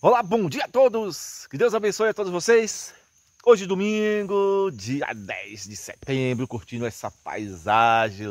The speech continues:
linda. Pessoal, isso aqui, eu digo sempre, que aqui é o quintal da minha casa, certo? Eu moro ali na frente, um pouco à frente. Aí eu saio, ando uns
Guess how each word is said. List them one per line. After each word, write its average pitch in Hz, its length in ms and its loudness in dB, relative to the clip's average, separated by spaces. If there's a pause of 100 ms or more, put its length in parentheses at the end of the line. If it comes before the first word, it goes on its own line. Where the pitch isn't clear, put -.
linda. 127 640 -2 (540)
Pessoal, 123 340 0
isso - 180 -8
aqui, 117 460 -8 (640)
eu 101 80 -12
digo 104 220 -8
sempre, 120 420 -6 (640)
que 107 80 -14
aqui - 180 -12
é 120 40 -4
o 110 100 -4 (340)
quintal 190 540 -4
da 190 140 0
minha 175 200 -2
casa, - 440 -18 (840)
certo? 117 240 -8
Eu 113 80 -6
moro 107 380 -4
ali 101 180 -6
na 95 100 -6
frente, 123 380 -8
um 92 40 -12
pouco 101 280 -10
à - 20 -6
frente. 127 400 -10 (640)
Aí - 80 -12
eu 147 60 -10
saio, 139 360 0
ando 131 240 -2
uns - 720 -10